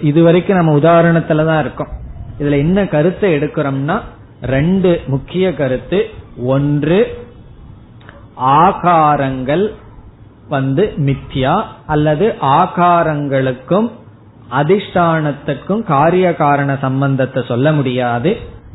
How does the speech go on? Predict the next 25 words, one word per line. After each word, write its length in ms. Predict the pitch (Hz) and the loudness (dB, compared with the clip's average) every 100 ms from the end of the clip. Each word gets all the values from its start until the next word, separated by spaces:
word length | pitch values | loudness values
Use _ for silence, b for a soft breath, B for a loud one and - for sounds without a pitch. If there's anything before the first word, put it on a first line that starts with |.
| - | -12
இரண்டாவது 680 | 123 143 196 196 175 151 139 | -4 -2 0 2 2 2 -2
கருத்து, 420 | 131 127 123 147 214 - - 123 | -4 -6 -4 -2 -2 -2 -10 -4
ஏன் 280 | 156 208 247 | 0 0 0
சொல்ல 320 | 190 156 165 170 | -2 -2 0 -2
முடியாது 600 | 151 143 143 135 131 160 | -2 -2 -2 -2 -2 -4
என்றால் 540 | 135 123 123 120 120 127 - - | -4 -6 -4 -2 -4 -6 -16 -8
ஆகாரங்கள் 1120 | 127 131 180 175 170 147 139 131 123 120 120 117 - | -2 0 0 0 0 2 0 -2 -4 -4 -4 -4 -6
ஒரு 240 | 131 120 117 | -2 -2 -4
பொருள் 440 | - 139 143 190 | -2 0 2 2
அல்ல, 520 | 131 113 107 117 120 - - - - | 0 -2 -6 -6 -6 -10 -18 -20 -14
அது 260 | - 131 131 | -8 -4 -2
வெறும் 400 | 131 135 185 233 - - - - - | 0 2 2 0 -6 -20 -20 -18 -2
ஏற்றி 460 | 135 175 - 175 | 0 0 -2 0
வைக்கப்பட்ட 720 | 160 139 - 135 117 127 120 196 220 - | 0 0 -4 -6 -4 -6 -2 -2 -2 -2
வெறும் 360 | 127 135 196 143 | 2 4 4 4
ரூபங்கள் 680 | 139 175 175 131 123 180 226 | 4 4 2 -4 -4 -4 -4
மட்டும்தான். 840 | 120 - - 113 110 113 127 135 - - - - - - - - - - - - | -6 -10 -10 -10 -8 -6 -6 -6 -10 -20 -20 -20 -20 -20 -20 -20 -20 -20 -20 -4
இந்த 300 | 175 175 160 143 | 0 0 0 0
கருத்தை 500 | 135 135 156 170 208 - - - | 0 -2 -2 -2 -4 -4 -16 -8
இனி 280 | 147 151 139 | -6 -4 -2
இரண்டாவது 600 | 135 175 180 165 151 143 | -2 0 0 2 2 0
வரியிலிருந்து 480 | 139 139 135 135 160 | 0 0 -2 -4 -4
என்ன 200 | 143 160 | -2 -4
செய்ய 260 | 151 135 | -2 -4
போறார்? 420 | 123 131 123 110 | -4 -4 -2 -4